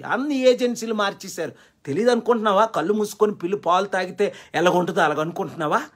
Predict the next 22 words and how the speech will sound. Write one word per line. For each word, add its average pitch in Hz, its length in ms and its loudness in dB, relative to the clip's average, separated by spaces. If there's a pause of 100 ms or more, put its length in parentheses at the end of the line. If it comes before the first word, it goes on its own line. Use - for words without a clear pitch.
(300)
ప్రపంచమంతా 151 760 -4
తెలివైన 165 440 -4
వాళ్ళు 139 160 -4
ఉన్నారు. 117 260 -12 (920)
ప్రపంచమందరికీ, 220 1300 0 (200)
ఎనిమిది 196 260 -2
వందల 202 300 0
కోట్ల 185 380 -2
మందికి 175 320 -8
ఇండియాలో 170 360 -2 (100)
ఏం 160 100 -6
జరుగుతుందో 156 420 -8 (240)
ఇండియన్స్కి 330 600 4
తెలుసు. 294 300 -2
ఇప్పుడున్న 240 400 -2 (100)
రెండు 202 200 2
వందల, 226 300 4 (340)
రెండు 175 260 2
వేల 220 200 6
ఐదు 185 240 0
వందల 202 260 2
పార్టీల్లో 185 600 0